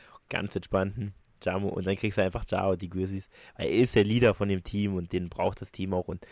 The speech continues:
Ja ist einfach ein geisterkranker Spieler. Also der Typ ist so gut, der ist, bevor er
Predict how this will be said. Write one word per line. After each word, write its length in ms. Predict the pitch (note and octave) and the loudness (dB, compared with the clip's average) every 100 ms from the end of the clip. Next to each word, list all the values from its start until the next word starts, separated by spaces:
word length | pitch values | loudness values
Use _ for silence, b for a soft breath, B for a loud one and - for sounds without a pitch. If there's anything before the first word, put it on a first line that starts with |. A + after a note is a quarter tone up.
| B B - | B B -2
Ja 140 | F#2 | -2
ist 160 | - F2 | -2 -4
einfach 300 | F2 F2 G2 | -8 -8 -12
ein 140 | F#2 | -10
geisterkranker 640 | F#2 G2 - - G2 F#2 - | -6 -6 -6 -10 -10 -10 -12
Spieler. 380 | - F2 F#2 _ b b b b - | -10 -8 -8 _ b b b b 0
Also 120 | G2+ | 2
der 40 | |
Typ 260 | F#2 C3 - - | 4 2 2 -4
ist 300 | A2+ - - _ | -4 -4 -20 _
so 240 | - G#2 G2 | -6 -4 -2
gut, 320 | G#2 G2 - _ | -2 -4 -8 _
der 120 | F#2 E2+ | -2 -2
ist, 380 | A#2 - - _ _ _ _ _ | -2 -10 -18 _ _ _ _ _
bevor 340 | - - A2+ A#2 | -12 2 6 8
er 480 | A2 A2 A2 G#2+ | 8 6 6 4